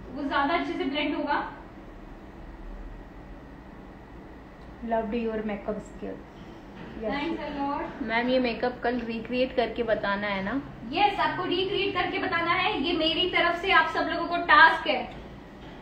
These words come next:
Speaker 2: शेयर।
Speaker 1: और वीडियो शेयर तो करना ही है आप सभी को, भूलना नहीं है। वीडियो शेयर जितने ज्यादा करोगे, टेन लकी विनर्स है, दो विनर्स को हमारी आईशैडो की पैलेट मिलने वाली है। वो मैं वापस से स्क्रीन पे दिखाती हूँ आपको। आप लोगों को मिलेगी ये वाली ब्यूटीफुल पैलेट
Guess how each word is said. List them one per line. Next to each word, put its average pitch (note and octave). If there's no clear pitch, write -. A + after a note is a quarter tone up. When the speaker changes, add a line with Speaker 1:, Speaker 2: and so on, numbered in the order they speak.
Speaker 2:
शेयर। G#3
Speaker 1:
और D4
वीडियो E4+
शेयर D#4+
तो E4+
करना D#4+
ही F#4
है F#4
आप F4
सभी E4+
को, F4
भूलना D4+
नहीं D#4+
है। F4
वीडियो D4+
शेयर D#4
जितने D#4
ज्यादा E4+
करोगे, F4+
टेन F4
लकी F#4
विनर्स F4
है, F4
दो F#4
विनर्स F#4+
को F#4+
हमारी D#4+
आईशैडो D4+
की F4+
पैलेट E4
मिलने F4+
वाली E4+
है। F4+
वो D#4
मैं D4+
वापस D4+
से G4
स्क्रीन F4
पे F4+
दिखाती D#4
हूँ E4+
आपको। F4
आप E4
लोगों F4
को F4
मिलेगी E4
ये D#4
वाली D4+
ब्यूटीफुल F#4
पैलेट D#4+